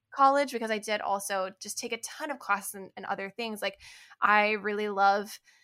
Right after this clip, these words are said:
romantic English poetry <laughs> from that era. It's such, like, a random thing. Like, I love Shakespeare. I took a sh-, class on Shakespeare. Like, like, I loved English in high school, and so I took a ton of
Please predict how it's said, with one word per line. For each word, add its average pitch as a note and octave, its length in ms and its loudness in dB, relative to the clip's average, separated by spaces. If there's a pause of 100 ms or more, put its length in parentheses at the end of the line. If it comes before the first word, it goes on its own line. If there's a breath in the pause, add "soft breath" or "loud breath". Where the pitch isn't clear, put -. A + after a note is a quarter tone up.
(200 soft breath)
romantic A#3+ 580 0
English B3 320 -2
poetry B3 600 -4
<laughs> - 20 -16
from B3 440 -4
that B3+ 260 2
era. A3 360 6
It's F#3 120 -4
such, A3 120 -8
like, A#3 120 -6
a A3 60 2
random G3+ 500 -2
thing. G3+ 200 -6
Like, G3 140 -4
I F#3 80 0
love F#3+ 240 -2
Shakespeare. - 560 -6
I F#3+ 60 -2
took G3+ 160 -10
a G#3+ 40 -12
sh-, - 140 -16
class F3+ 260 -6
on A3+ 140 -8
Shakespeare. G#3+ 640 -6
Like, F#3+ 220 -4 (380)
like, A3 220 2
I A3+ 100 6
loved A3 380 2 (100)
English A#3 420 -4
in G#3+ 80 -12
high A3 200 -8
school, G3 420 -2
and G3+ 200 -4
so G#3 160 -2
I G3+ 100 4
took A3 240 -8
a G3+ 80 -4
ton C#4+ 440 -4
of A3+ 100 -2